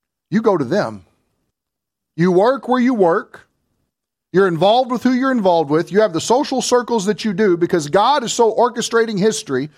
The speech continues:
to where he wants to use every one of us as a bright, shining light that holds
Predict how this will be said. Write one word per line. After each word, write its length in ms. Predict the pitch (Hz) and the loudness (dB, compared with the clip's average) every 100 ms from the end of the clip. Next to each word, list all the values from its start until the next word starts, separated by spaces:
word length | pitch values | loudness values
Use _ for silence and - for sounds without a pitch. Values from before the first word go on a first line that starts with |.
| - - | -20 -4
to 100 | - | 0
where 140 | 202 196 | 2 2
he 100 | 214 | 0
wants 260 | 226 226 | 0 -2
to 80 | - | -2
use 220 | 196 185 | -2 0
every 240 | 180 208 247 | 2 0 0
one 180 | 226 226 | 0 2
of 160 | 202 | 2
us 280 | 202 147 - | 2 2 -2
as 100 | 214 | 0
a 100 | 147 | 0
bright, 340 | 131 151 196 | 2 0 0
shining 380 | - 202 196 202 | -2 0 0 0
light 400 | 190 180 151 - | 0 2 0 -2
that 120 | 170 | -4
holds 680 | - - 269 208 180 180 - | -2 0 2 4 0 -2 -8